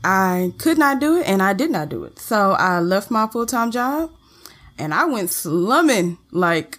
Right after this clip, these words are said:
undergrad, you know. Um, I got a little part-time job at the school and things were good. You know, I had all this extra free time,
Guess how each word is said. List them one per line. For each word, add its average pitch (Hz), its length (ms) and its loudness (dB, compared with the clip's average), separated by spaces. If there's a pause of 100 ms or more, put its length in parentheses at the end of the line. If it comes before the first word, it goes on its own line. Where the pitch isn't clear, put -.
undergrad, 190 880 0
you 196 160 -2
know. 170 600 0
Um, 165 640 2
I 180 100 0
got 185 180 2
a - 20 2
little 185 140 0
part-time 220 480 -2
job 214 240 0
at 214 80 -8
the 214 80 -8
school 339 560 0 (920)
and 240 320 2
things 370 220 2
were 403 100 -4 (180)
good. - 200 -4
You 254 80 4
know, 226 80 4
I 220 100 2
had 240 160 0
all 277 140 2
this 269 140 -4
extra 240 280 -4
free 247 220 0
time, 285 500 -2